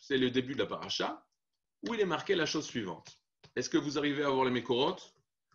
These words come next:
Si vous suivez, comme ça, vous pouvez me, bien fait. Dans les Mékorot, il y a marqué la chose suivante. Vaidaber Adonai el Moshe lemor. Hachem parle à Moshe en disant.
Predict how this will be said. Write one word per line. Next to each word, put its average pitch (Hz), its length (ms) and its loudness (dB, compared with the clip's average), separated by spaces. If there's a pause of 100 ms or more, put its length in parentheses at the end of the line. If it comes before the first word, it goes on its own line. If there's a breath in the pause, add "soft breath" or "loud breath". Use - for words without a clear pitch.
(140)
Si - 200 -8
vous 123 140 -8
suivez, 135 560 0
comme 120 160 -4
ça, 127 200 -4
vous 117 100 -4
pouvez 117 180 -6
me, 98 960 -8 (340)
bien 110 120 0
fait. - 200 -12 (460)
Dans 123 80 4
les 156 80 6
Mékorot, 214 420 4
il 190 60 -2
y 156 40 2
a 143 40 -2
marqué 165 240 0
la 175 60 2
chose 156 200 0
suivante. 95 440 -6 (720)
Vaidaber 160 1040 6 (260)
Adonai 180 840 2
el 185 160 2
Moshe 143 640 0
lemor. 110 500 2 (520)
Hachem 175 760 6 (560)
parle 202 460 4
à 123 100 2
Moshe 127 580 0
en 123 120 -2
disant. 104 360 -6